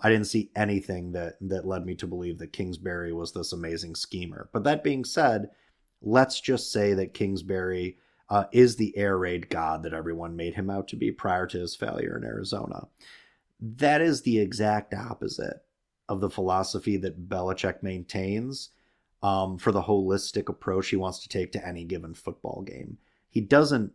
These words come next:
typically want to air it out. Even in his best years with Brady, Brady was quick release, stuff underneath,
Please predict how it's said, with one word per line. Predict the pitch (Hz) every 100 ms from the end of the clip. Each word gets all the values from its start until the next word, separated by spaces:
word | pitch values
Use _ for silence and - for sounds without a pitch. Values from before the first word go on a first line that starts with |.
| _
typically | - 208 - 104
want | 95 92
to | 90
air | 92 85
it | 85
out. | 80 78
Even | 117 143 156
in | 147
his | 117 98
best | - 117 - -
years | 110 104 95
with | - -
Brady, | 101 147 - - - _ _ _ _ -
Brady | 98 - 101 120 160 143 90 85 - _ _ _ _ _ _ -
was | 107 92 - _ -
quick | - 139 139
release, | 147 127 92 92 - - - _ -
stuff | - - 123 117 135
underneath, | 135 135 98 95 95